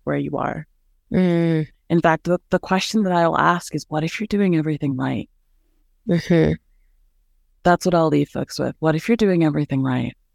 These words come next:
Speaker 2: Mm. And that right there is so powerful, because as entrepreneurs, we can really get on top of ourselves thinking we're not
Speaker 1: Yeah.
Speaker 2: good enough. Everything's not working.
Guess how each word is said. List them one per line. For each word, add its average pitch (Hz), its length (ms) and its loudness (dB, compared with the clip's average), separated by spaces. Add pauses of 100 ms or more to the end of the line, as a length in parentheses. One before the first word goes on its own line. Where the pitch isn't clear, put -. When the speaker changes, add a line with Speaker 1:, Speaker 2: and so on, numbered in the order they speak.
(360)
Speaker 2:
Mm. 156 580 2
And 175 260 -4
that 165 280 4
right 180 320 0
there 156 240 2
is 165 140 -4
so 190 420 0
powerful, 156 720 -4 (400)
because 190 520 2 (120)
as 185 180 2
entrepreneurs, 190 680 -2
we 175 80 -4
can 185 200 -4
really 190 520 0
get 160 340 2 (460)
on 196 120 4
top 202 320 0
of 202 120 2
ourselves 170 640 0
thinking 185 380 -4
we're 180 120 -2
not 165 140 2
Speaker 1:
Yeah. - 60 -8
Speaker 2:
good 190 180 0
enough. 160 500 -2
Everything's 190 580 -2
not 190 160 0
working. 175 560 0